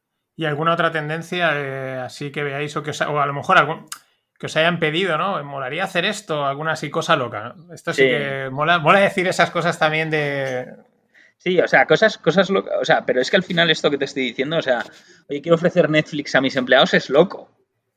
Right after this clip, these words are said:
Speaker 2: O sea, porque a día de hoy pensemos que los únicos beneficios que había en el mercado hasta,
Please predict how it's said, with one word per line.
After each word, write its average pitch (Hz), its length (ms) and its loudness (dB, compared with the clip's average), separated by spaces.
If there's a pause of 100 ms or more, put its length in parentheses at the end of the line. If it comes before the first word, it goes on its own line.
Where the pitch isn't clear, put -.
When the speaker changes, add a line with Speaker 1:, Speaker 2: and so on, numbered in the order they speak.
Speaker 2:
O - 20 -20
sea, 135 180 -2
porque 117 360 -10 (480)
a 123 100 0
día 143 200 6
de 156 100 8
hoy 175 120 8
pensemos 147 560 0
que 127 120 -2
los 117 320 -6
únicos 135 260 0
beneficios 135 460 -2
que - 100 0
había 120 240 2
en 127 80 0
el 117 100 -2
mercado 113 560 0
hasta, 104 680 -10